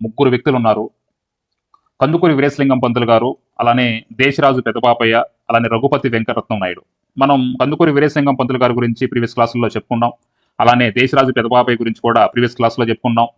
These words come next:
ఇప్పుడు ఈ క్లాస్లో రఘుపతి వెంకటరత్నం నాయుడు గురించి చెప్పుకోవాలి.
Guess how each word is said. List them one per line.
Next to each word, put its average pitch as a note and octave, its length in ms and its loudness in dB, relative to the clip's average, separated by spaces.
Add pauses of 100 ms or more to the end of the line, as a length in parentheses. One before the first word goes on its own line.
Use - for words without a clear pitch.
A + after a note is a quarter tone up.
(320)
ఇప్పుడు D3+ 260 0
ఈ D3 40 0
క్లాస్లో C#3+ 640 2
రఘుపతి D#3 280 0
వెంకటరత్నం C3+ 420 0
నాయుడు B2 160 2
గురించి A#2 460 -2 (100)
చెప్పుకోవాలి. F#2+ 400 -4